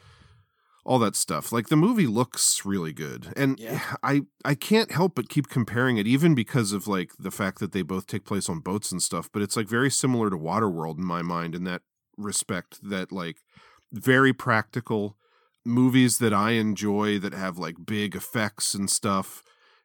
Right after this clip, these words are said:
Speaker 1: and
Speaker 2: Mm-hmm.
Speaker 1: they just both, for whatever reason, have this, uh,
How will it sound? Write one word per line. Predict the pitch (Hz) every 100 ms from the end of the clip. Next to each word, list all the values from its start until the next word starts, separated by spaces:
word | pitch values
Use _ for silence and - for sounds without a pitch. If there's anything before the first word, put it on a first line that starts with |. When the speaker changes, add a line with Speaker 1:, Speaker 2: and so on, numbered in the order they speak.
| -
Speaker 1:
and | 104 101 95 95
Speaker 2:
Mm-hmm. | 117
Speaker 1:
they | 104 95
just | 90 101 - 104
both, | 104 101 - 113
for | - 107
whatever | 98 98 92
reason, | 92 92 90 98 90
have | 98 92 76
this, | 90 85 - 92
uh, | 80 76